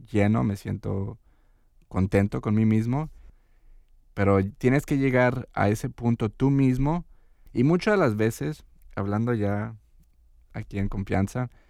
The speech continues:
las personas identifican el ser homosexual con la sexualidad, el acto sexual. No debe de ser así, ¿me entiendes? Es, es, somos común y corrientes, como cualquier persona heterosexual, queremos una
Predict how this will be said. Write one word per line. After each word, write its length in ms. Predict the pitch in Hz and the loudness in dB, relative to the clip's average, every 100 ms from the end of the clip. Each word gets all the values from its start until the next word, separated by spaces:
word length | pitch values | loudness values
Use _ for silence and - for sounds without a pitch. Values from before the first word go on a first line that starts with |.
| - - - | -20 -20 -12
las 200 | - 110 | -2 0
personas 560 | - 107 - 113 123 135 | 0 -4 0 2 2 0
identifican 720 | 107 101 107 - 107 117 113 | -2 -2 -4 -10 -8 -4 -4
el 140 | 98 101 | -4 -6
ser 200 | 107 104 | -6 -4
homosexual 760 | 107 95 104 - 107 104 127 - _ - | -4 -4 -10 -12 -8 -6 -8 -14 _ -8
con 160 | 104 | -4
la 100 | 98 | -4
sexualidad, 680 | - 98 - 101 95 101 101 135 _ - - | -4 -10 -10 -14 -10 -12 -12 -18 _ -20 -14
el 220 | 104 98 | -8 -2
acto 260 | 104 113 104 | -2 -2 -6
sexual. 480 | - - - - 123 - - _ - _ - - | -8 -10 -10 -14 -16 -20 -20 _ -20 _ -14 -4
No 200 | 110 127 | -2 0
debe 220 | 156 151 | -2 -4
de 100 | 104 | -10
ser 180 | - - | -14 -20
así, 220 | - - - - | -20 -20 -20 -20
¿me 60 | - | -20
entiendes? 340 | 113 113 135 | -16 -14 -14
Es, 460 | 113 101 98 104 - _ _ _ _ _ _ _ _ - | -14 -10 -8 -8 -10 _ _ _ _ _ _ _ _ -20
es, 140 | - - | -14 -6
somos 360 | 104 117 147 | -4 -4 -4
común 280 | - 123 117 | -6 -4 -4
y 60 | 139 | -6
corrientes, 500 | 117 107 131 139 - | -8 -10 -10 -14 -16
como 280 | 104 98 101 | -10 -10 -8
cualquier 340 | 101 - 113 | -10 -8 -8
persona 420 | - - 123 127 | -8 -10 -8 -8
heterosexual, 760 | 117 - 104 - - 113 120 139 | -8 -10 -12 -14 -8 -4 -2 -4
queremos 440 | - 107 101 113 - | -10 -10 -8 -8 -10
una 580 | 104 107 107 95 - | -6 -2 0 0 -4